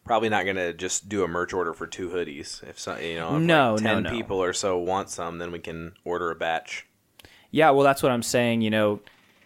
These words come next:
Speaker 2: get the Patreon subscriptions going and get a good amount of, um, influx actually coming in, um, and then we can start printing those and we can start getting those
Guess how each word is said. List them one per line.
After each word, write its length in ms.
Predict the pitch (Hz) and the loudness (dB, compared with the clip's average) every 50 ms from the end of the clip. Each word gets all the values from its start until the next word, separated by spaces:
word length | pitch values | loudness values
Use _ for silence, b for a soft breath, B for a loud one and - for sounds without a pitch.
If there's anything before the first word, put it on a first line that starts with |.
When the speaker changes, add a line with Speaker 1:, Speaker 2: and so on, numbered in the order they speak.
| b - | b -2
Speaker 2:
get 140 | 127 135 127 | -2 -2 0
the 80 | - 120 | 0 -2
Patreon 640 | - - 131 123 120 - 135 127 120 110 110 110 | -2 -2 -4 -4 -2 -2 -2 0 0 0 -2 -2
subscriptions 600 | - 117 - - - 123 113 - - 117 110 113 | -6 -8 -10 -6 -2 -2 -2 -2 -2 -4 -4 -2
going 460 | - 120 113 110 107 104 104 104 95 | 0 2 2 2 2 0 0 -2 -2
and 180 | 71 101 107 104 | -4 -4 -4 0
get 160 | 117 113 110 | 0 0 0
a 60 | 113 | 0
good 180 | 104 113 113 117 | 0 0 0 0
amount 360 | 110 107 104 101 104 98 - | 0 0 0 0 0 0 0
of, 400 | 101 101 98 98 - - - - - - _ _ _ _ _ _ _ - | 0 -2 -2 -2 -10 -18 -20 -20 -20 -20 _ _ _ _ _ _ _ -2
um, 440 | 110 110 104 101 95 95 95 98 - | 0 2 2 2 2 0 -2 -6 -4
influx 720 | - 123 123 117 - - 117 104 101 - - - - - - _ _ _ - | 0 0 0 0 0 0 0 0 0 -2 -4 -10 -10 -12 -14 _ _ _ -2
actually 380 | 107 117 - - - 117 104 | -2 -2 -2 0 -2 -2 -2
coming 320 | - - 123 107 104 104 104 | 0 -2 -2 -2 0 0 0
in, 380 | 104 107 104 98 98 101 107 b b b b b b b b b | 0 0 0 0 -2 -4 -8 b b b b b b b b b
um, 220 | 107 117 110 107 104 | -2 0 0 2 2
and 80 | 107 | 2
then 120 | 117 117 113 | 2 2 2
we 80 | 113 | 0
can 100 | 104 110 | -2 -4
start 400 | 107 - - 117 104 92 - _ _ _ _ _ - | -6 -2 0 0 0 0 -2 _ _ _ _ _ -10
printing 360 | - 113 110 - 107 98 98 | -8 -6 -6 -4 -4 -4 -4
those 220 | 87 85 87 90 - | -2 -2 -2 -4 -4
and 60 | 104 | -6
we 60 | 101 90 | -8 -8
can 80 | 98 | -10
start 240 | - - 98 90 85 | -6 -4 -6 -4 -4
getting 220 | 104 95 95 95 | -4 -6 -4 -4
those 400 | 95 90 90 90 92 - - - | -6 -4 -4 -4 -4 -6 -8 -10